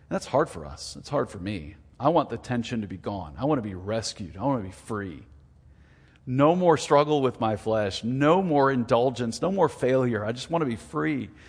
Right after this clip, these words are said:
And God says that, "But that's not, that's not how I've chosen to sanctify you." I love the song we sang. "You've saved me," right? The way that you've chosen to.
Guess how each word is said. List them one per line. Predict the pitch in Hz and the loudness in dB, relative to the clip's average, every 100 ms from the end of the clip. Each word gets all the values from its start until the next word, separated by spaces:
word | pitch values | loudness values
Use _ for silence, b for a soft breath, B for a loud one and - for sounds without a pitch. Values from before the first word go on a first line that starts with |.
| B - | B -4
And | 127 | 4
God | 127 135 | 6 6
says | - 131 | 2 2
that, | 135 131 - | 2 0 -4
"But | 147 | 0
that's | 147 139 151 | 0 0 2
not, | 147 - - | 2 0 -6
that's | 143 - | -10 -4
not | 143 127 | -4 -4
how | 139 135 | -4 -2
I've | 131 - | -2 -2
chosen | 135 131 135 117 | -2 0 0 -4
to | |
sanctify | 107 123 131 - - 67 | -4 -6 -6 -8 -12 -12
you." | - - | -6 -2
I | 147 | 2
love | 185 190 | 2 0
the | 127 | -2
song | 147 175 180 | -2 -2 -2
we | 95 | -6
sang. | - 76 67 B B B B | -8 -12 -16 B B B B
"You've | 151 151 | -2 -2
saved | - 165 185 208 139 | 2 4 6 4 -2
me," | 92 73 - - b b b b b | -4 -8 -16 -20 b b b b b
right? | 139 170 175 | 2 2 2
The | 147 | 4
way | 156 170 | 6 8
that | 160 160 | 6 2
you've | 170 226 - | 4 4 6
chosen | 180 151 120 107 98 | 6 6 2 -4 -4
to. | 117 87 | -6 -6